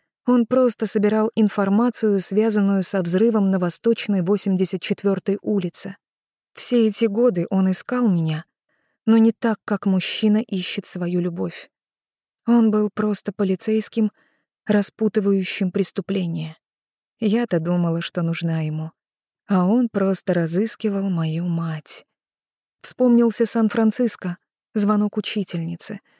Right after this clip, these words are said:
сказавшей мне, что к ней наведался человек с расспросами о моей матери. А потом мы с Ленни прочитали в журнале статью о том, как наука не стоит на месте и что стало возможно отыскать преступника по тесту Д Н К.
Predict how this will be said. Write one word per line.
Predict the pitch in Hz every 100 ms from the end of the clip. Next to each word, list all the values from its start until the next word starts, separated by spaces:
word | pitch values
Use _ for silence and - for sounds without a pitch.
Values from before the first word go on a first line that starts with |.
| _ _ _ -
сказавшей | - 180 196 214 - 180
мне, | 175 170
что | - 175
к | -
ней | 185 170
наведался | 170 175 165 160 - 160
человек | - 165 160 202 - _ _ -
с | -
расспросами | 185 - - 190 202 196 190 -
о |
моей | 180 170 175
матери. | 180 156 147 - 185 175 - _ _ _ _ _ _ _
А | 185
потом | 175 - 233 220
мы | 180 170
с | - -
Ленни | 170 165 190 226
прочитали | 180 - 175 180 170
в | 165
журнале | 180 175 170 165
статью | - 175 160 170 175 220 -
о | 165
том, | 175 170
как | - 165 -
наука | 165 165 160 165
не | 160
стоит | - 170 160 -
на | 156
месте | 151 156 185 - 226 - _ _ _
и | 190 180
что | - 196
стало | 180 190 180
возможно | 165 160 165 156 160 196 220
отыскать | 185 180 - - 170 -
преступника | 170 - - 190 214 - 220
по | 165
тесту | - 170 - 185
Д | 170 180
Н | 180 185
К. | - 151